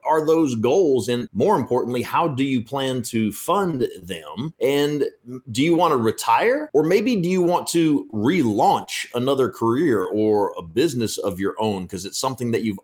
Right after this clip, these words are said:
always dreamt about. And something to keep in mind is that when you retire, your income will not be the same as it was bef-,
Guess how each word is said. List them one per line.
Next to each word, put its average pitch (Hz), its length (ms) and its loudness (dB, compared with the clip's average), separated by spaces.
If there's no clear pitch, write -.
always 113 640 2
dreamt 143 460 0
about. 82 380 -8
And 147 400 0
something 240 320 -2
to 226 60 2
keep 190 220 -4
in 143 80 0
mind 147 340 2
is 110 80 0
that 110 240 0
when 175 400 2
you 175 260 0
retire, 127 680 2
your 156 280 2
income 120 760 0
will 185 360 6
not 175 300 0
be 170 140 0
the 135 120 2
same 123 720 -4
as 113 200 0
it 107 140 0
was 113 380 2
bef-, 92 400 -4